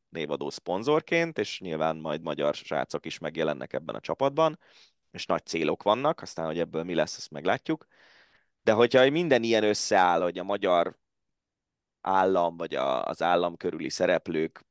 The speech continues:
pénzt fektetnek a kerékpársportba, még akkor se feltétlenül szülne ez eredményeket. Akkor is össze lehetne rakni egy olyan csapatot, mint mondjuk a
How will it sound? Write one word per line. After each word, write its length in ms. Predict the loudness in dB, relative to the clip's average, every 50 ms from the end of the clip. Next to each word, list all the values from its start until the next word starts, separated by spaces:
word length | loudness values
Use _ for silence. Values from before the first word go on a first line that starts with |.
| _ _ _
pénzt 300 | -4 -2 -2 -2 -4 -2
fektetnek 520 | -2 -4 -2 _ -4 -6 -4 -8 -10 -12
a 40 | -8
kerékpársportba, 1080 | -6 -2 0 0 -2 0 0 0 0 0 0 -2 0 0 0 2 2 2 2 2 2 0 _ _ _ _ _ _
még 180 | _ 0 2 4
akkor 260 | 2 4 2 0 0
se 120 | 0 -2
feltétlenül 720 | -2 -2 0 0 -2 -4 -8 -10 -10 -8 -6 -4 -4 -4 -4 -6
szülne 380 | -8 -8 -6 -4 -4 -4 -4 -4
ez 160 | -4 -2 -2
eredményeket. 640 | -2 -2 -2 -4 -4 -8 -8 -8 -6 -6 -6 -2 0
Akkor 280 | 0 0 2 2 0 0
is 140 | 0 0 2
össze 260 | 2 2 2 2 0
lehetne 300 | 2 2 2 0 -2 -2
rakni 300 | -2 -2 -2 -2 -6 -12 -14 _ _
egy 200 | -6 -4 0 2
olyan 420 | 2 4 2 2 0 -4 -10 -20 _ _ _ _
csapatot, 500 | -2 -2 2 2 2 4 4 2 2 0
mint 220 | -4 -8 -8 -6
mondjuk 300 | -6 -6 -6 -6 -2 2
a 260 | 4 4 6 4 4